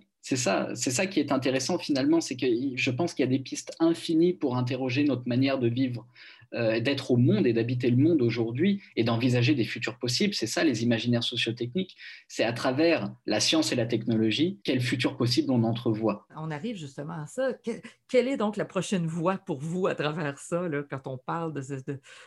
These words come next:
Speaker 2: justement d'études des documents et des infrastructures ?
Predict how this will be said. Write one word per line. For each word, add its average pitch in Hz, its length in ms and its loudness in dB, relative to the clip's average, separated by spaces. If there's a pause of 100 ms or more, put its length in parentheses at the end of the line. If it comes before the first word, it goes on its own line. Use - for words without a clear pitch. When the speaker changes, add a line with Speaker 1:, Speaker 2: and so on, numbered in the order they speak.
Speaker 2:
justement 151 240 -4
d'études 160 480 -2
des 151 100 -2
documents 151 440 -4
et 165 60 -2
des 139 140 -4
infrastructures ? 143 840 -8